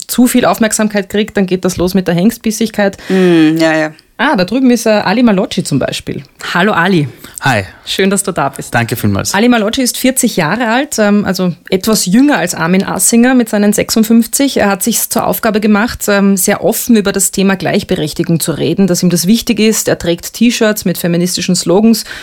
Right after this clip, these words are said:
Speaker 1: und postet auch auf Social Media sehr viel über seine kleine Tochter und seine Rolle als Vater, die er sehr intensiv wahrnimmt. Dafür wird er nicht nur gelobt, sondern auch kritisiert, also so wie Sie es gerade eigentlich auch getan haben, wenn ich ihn jetzt da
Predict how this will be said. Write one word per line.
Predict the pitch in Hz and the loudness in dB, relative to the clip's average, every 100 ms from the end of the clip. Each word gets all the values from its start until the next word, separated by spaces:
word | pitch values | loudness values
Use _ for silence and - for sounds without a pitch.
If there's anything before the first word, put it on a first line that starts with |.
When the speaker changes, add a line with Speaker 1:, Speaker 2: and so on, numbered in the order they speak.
| - - | -8 -4
Speaker 1:
und | 190 | -2
postet | 180 202 196 | 0 0 0
auch | 185 | 0
auf | 196 | -2
Social | - 185 - 185 | -2 -2 2 2
Media | 196 190 | 4 2
sehr | 180 180 | 0 -2
viel | - 196 196 | -2 0 0
über | 175 | 0
seine | 180 175 175 | -2 -4 -4
kleine | 170 160 - | -2 -2 0
Tochter | 233 - - 226 208 | 0 -2 -2 2 2
und | 190 | 2
seine | 170 170 | 0 0
Rolle | 160 180 | 2 2
als | 151 147 | 0 -2
Vater, | - 143 143 185 | -4 -4 -4 -4
die | 170 | -2
er | 165 | -2
sehr | 175 170 | -2 -2
intensiv | 175 180 180 - 160 143 | -2 0 -2 -2 -6 -2
wahrnimmt. | 135 143 147 151 - - - - - - - | 0 0 0 -2 -10 -16 -18 -18 -18 -20 -6
Dafür | 180 196 247 | -2 0 2
wird | 233 | 2
er | 233 | 2
nicht | 233 247 - | 2 2 2
nur | 233 | 2
gelobt, | 220 185 160 208 - | 2 0 0 -2 -4
sondern | - 214 196 | -2 0 0
auch | 185 | -4
kritisiert, | - 185 185 180 - 190 339 196 | -6 -10 -8 -6 -2 0 -2 -2
also | 185 | -2
so | 185 185 | -2 -2
wie | 185 | -2
Sie | 185 | -4
es | - | -6
gerade | - 147 156 190 190 - | -6 -2 0 0 0 0
eigentlich | 175 208 | 2 2
auch | 180 - | 2 -2
getan | - - 143 160 | -4 -4 -2 0
haben, | 170 180 226 214 | 0 0 2 2
wenn | 185 | 2
ich | 180 | 0
ihn | 196 190 | 0 0
jetzt | 185 - - - - | 0 -6 -10 -8 -2
da | 165 160 | 0 -2